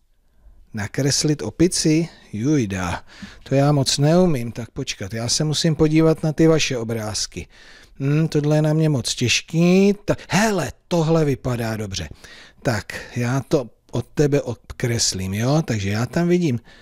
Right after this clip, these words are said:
takový ovál. Tak, potom tadyhle jedno oko, druhý oko,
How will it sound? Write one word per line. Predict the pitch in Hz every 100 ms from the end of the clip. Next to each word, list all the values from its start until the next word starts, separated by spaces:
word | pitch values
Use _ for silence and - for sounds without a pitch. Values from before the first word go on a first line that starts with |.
| _
takový | - 110 - 160 175 185 -
ovál. | 113 107 98 98 85 82 78 85 104 202 202 - _ _ _ _ _ _ _ _ _ _ _ _ _ _ _ _
Tak, | - 82 85 85 95 104 127 151 208 214 - - - - - _ _ _ _ _
potom | - 113 - 143 131
tadyhle | 123 117 113 113 82 78 -
jedno | 110 85 82 85 95 104 110 127 143 151 156
oko, | - - 180 185 196 233 240 - _ _ _ _ _ _ _ _ _ _
druhý | 98 87 87 104 113 123 135 151 160
oko, | 165 160 - 170 175 180 190 208